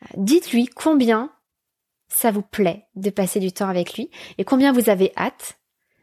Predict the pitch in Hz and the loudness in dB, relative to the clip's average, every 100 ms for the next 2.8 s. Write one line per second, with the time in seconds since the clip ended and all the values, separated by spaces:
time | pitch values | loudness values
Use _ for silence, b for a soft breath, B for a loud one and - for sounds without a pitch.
0 | - 185 190 220 214 208 196 190 185 180 | -12 -6 2 4 6 4 4 2 0 -2
1 | 185 185 - 240 226 190 165 - 180 - | -8 -10 -4 -2 -2 -4 -8 -8 -6 -2
2 | 294 - 233 - 220 202 180 170 | 0 0 -4 -4 -4 -2 -4 -8